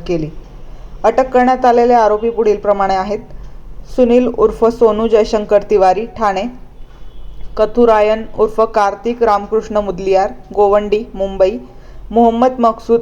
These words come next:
अब्दुल वाहिद शेख, गोवंडी, मुंबई. इरफान याकूब मोमीन,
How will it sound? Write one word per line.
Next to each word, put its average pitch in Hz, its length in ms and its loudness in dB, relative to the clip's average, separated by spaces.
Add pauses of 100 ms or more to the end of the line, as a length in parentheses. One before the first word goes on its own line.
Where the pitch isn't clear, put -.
(120)
अब्दुल 226 520 2 (380)
वाहिद 214 380 -2
शेख, 185 260 0 (220)
गोवंडी, 208 540 2 (340)
मुंबई. 196 340 0 (1120)
इरफान 240 420 2
याकूब 220 400 2
मोमीन, 214 420 -2